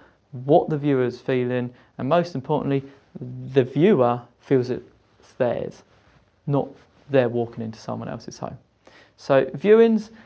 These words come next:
they averagely take around twenty minutes, give or take. By all means, we do viewings sometimes that last for an hour and they never offer.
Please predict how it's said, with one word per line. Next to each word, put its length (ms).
they 100
averagely 580
take 260
around 260
twenty 360
minutes, 480
give 180
or 80
take. 460
By 140
all 120
means, 320
we 100
do 160
viewings 380
sometimes 460
that 80
last 240
for 40
an 60
hour 380
and 100
they 120
never 300
offer. 300